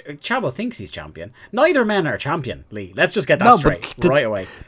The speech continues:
Speaker 2: th-, this is the logic. Like, you asked for the logic, so Chavo is now in possession of this, this note that says he is T V champion. So,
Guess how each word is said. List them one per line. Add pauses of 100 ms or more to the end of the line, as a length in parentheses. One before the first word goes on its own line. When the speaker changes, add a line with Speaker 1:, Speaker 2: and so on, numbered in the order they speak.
(100)
Speaker 2:
th-,
this
is
the
logic.
Like,
you
asked
for
the
logic,
so
Chavo
is
now
in
possession
of
this, (720)
this
note
that
says
he
is
T
V
champion.
So,